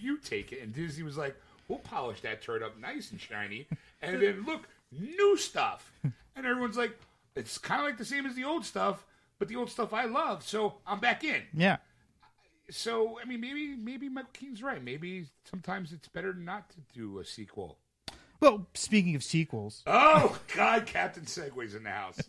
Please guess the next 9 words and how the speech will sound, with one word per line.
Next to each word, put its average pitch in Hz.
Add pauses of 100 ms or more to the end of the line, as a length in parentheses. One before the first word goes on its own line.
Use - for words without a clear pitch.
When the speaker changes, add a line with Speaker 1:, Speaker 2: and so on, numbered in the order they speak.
(100)
Speaker 1:
<laughs> 202 (480)
Speaker 2:
Apparently, 233
they're 190
going 202
to 202
do 190
a 156
Rocketeer 185
sequel. -